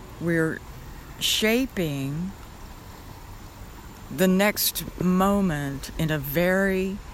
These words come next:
healthy, very creative way. And that's not always easy. But we can do it. And the reason we can do it is because we're human beings and we are capable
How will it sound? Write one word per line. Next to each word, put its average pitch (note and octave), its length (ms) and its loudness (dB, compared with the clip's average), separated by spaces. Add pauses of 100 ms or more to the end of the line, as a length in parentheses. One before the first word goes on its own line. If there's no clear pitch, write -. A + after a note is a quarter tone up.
(300)
healthy, E3+ 580 2
very D#3+ 360 2
creative D3 1000 -2 (560)
way. G3+ 380 0 (3000)
And F#3+ 80 2
that's F3+ 220 0
not F3 160 2
always E3 400 0
easy. A3+ 300 -2 (2000)
But E3 140 4
we G#3 160 4
can G#3+ 220 4
do C4 220 2
it. - 120 -6 (600)
And F3+ 140 6
the F#3 80 6
reason B3 380 4
we G3+ 100 4
can F#3 200 0
do D3+ 160 2
it D#3 140 -2
is D#3+ 160 -2
because E3+ 400 -2
we're E3 100 0
human D#3+ 400 0
beings E3 720 0 (520)
and F3 200 4
we F3 140 4
are D#3 120 4
capable D#3+ 880 0